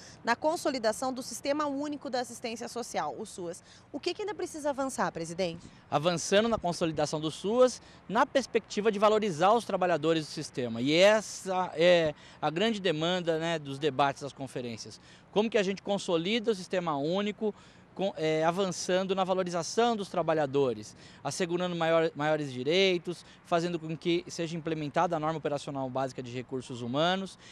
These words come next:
Speaker 2: enfim, com que esses trabalhadores sejam reconhecidos como a principal tecnologia da política pública de assistência social.
Speaker 1: Como é que o cidadão comum pode participar desses debates?
Speaker 2: A grande forma do cidadão participar é buscando o seu conselho municipal,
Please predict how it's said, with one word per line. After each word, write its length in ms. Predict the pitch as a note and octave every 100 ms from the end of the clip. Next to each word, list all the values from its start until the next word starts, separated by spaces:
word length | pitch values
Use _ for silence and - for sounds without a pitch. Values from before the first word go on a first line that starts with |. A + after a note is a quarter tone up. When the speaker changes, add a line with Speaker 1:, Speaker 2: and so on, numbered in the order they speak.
| - -
Speaker 2:
enfim, 340 | F#3 F#3+ D3+ C3
com 160 | F3
que 120 | E3
esses 200 | G3+ F#3+
trabalhadores 720 | - G3 F3+ F#3 D#3+ G#3 A#3
sejam 240 | - G#3 G3
reconhecidos 680 | F#3+ E3+ D3+ C3+ F3+ F3
como 220 | - F#3+ F#3
a 20 |
principal 600 | F3+ F3 - F3 F#3+ G#3 - - -
tecnologia 580 | A3 - G#3 F#3 C#3+ E3+
da 120 | F#3
política 340 | F3+ F3+ - D#3+
pública 340 | - F3+ F#3
de 100 | F3
assistência 440 | E3 - E3+ E3
social. 420 | - D#3+ - G#2+ - - - - - - -
Speaker 1:
Como 220 | - A4+
é 80 | B4+
que 80 | A#4
o 40 |
cidadão 480 | - D4 C#4+ A#3+ A#3
comum 400 | B3+ A3 B3 D4
pode 360 | C#4+ C4+ B3+
participar 760 | - C4+ - - B3+ B3+ B3+ B3
desses 320 | A#3 A#3+ B3
debates? 460 | A3 F3+ - - - - - - - - -
Speaker 2:
A 60 |
grande 300 | G3+ C4 D4+
forma 500 | - - F#3+ G3+ F#3
do 60 | D#3
cidadão 280 | E3 D#3 D#3+
participar 760 | D#3 D3 D3+ - F3 F#3 G3
é 160 | - A3
buscando 560 | F#3+ G3+ - - F#3+ G3+
o 60 |
seu 180 | - G3
conselho 460 | G#3 F#3 - G3 G3
municipal, 640 | G3+ - A#3 E3+ C#3+